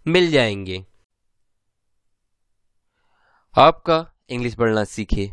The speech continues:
फोनिक्स के द्वारा के इस वीडियो नंबर बारह में स्वागत है। इस वीडियो में हम आई का आई साउंड और वाई का आई साउंड वाले फोनिक्स को सीखेंगे और इसकी प्रैक्टिस करेंगे।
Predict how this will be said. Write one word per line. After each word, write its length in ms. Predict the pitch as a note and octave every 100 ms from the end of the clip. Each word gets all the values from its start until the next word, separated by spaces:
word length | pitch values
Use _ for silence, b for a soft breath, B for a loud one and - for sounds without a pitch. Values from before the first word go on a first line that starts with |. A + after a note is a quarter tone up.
| -
फोनिक्स 400 | - A2+ A2+ -
के 180 | - C#3+
द्वारा 360 | D3 D3 C#3+ D3 - -
के 120 | G#2+
इस 260 | - - -
वीडियो 260 | G2+ G2+ G#2
नंबर 360 | G2 F#2+ F#2+ - F#2
बारह 420 | G2 G2 G2+ G#2
में 200 | G#2+ A2 - _ _ _ -
स्वागत 440 | A#2 A2 G#2 -
है। 200 | - F#3+ _ _ _ _ _ _ _ _ _ _ _ _ _ _ _ _
इस 180 | D3+ -
वीडियो 180 | F3 F3+
में 100 | F#3
हम 220 | E3+ F3 - _ _ _ _ _ _ _ _ _
आई 180 | G#2+ A2
का 260 | - G#2+ G#2 - - -
आई 160 | G#2
साउंड 360 | G#2+ A#2+ A2 F3 - _
और 120 | G#2
वाई 260 | G2 G#2+ C#3+
का 240 | - D#3 D3+ -
आई 180 | G#2+ A#2+
साउंड 360 | - A#2 B2 C3 _ _ _ _
वाले 360 | - G2+ G2+ G2
फोनिक्स 440 | - G#2 G#2+ B2+ - - _ _ _ _
को 120 | A2
सीखेंगे 680 | G#2 - C#3+ - A#2 G#2+ C3 - _
और 240 | - G2+ G2
इसकी 260 | F#2+ - G2+
प्रैक्टिस 480 | G#2+ F#2+ - F3 -
करेंगे। 580 | - C#3 A2 G2 F2+